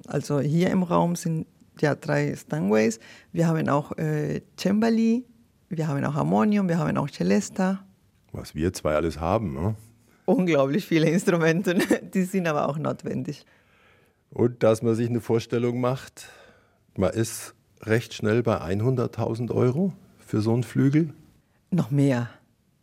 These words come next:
Speaker 1: Bei zweihunderttausend liegt momentan der Preis von einem Konzertflügel.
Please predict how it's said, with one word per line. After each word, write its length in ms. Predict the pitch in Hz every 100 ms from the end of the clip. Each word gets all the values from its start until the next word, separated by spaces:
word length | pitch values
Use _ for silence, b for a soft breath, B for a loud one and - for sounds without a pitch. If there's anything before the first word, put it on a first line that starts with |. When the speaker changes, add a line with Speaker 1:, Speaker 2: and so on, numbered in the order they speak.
| _
Speaker 1:
Bei 140 | 165
zweihunderttausend 960 | 160 - 165 160 147 - 135 135 151 139
liegt 280 | 135 - -
momentan 600 | 143 135 131 139 135 147
der 100 | 143
Preis 400 | - 135 131 143 -
von 220 | - -
einem 280 | 131 139 139
Konzertflügel. 800 | 147 135 127 - - - -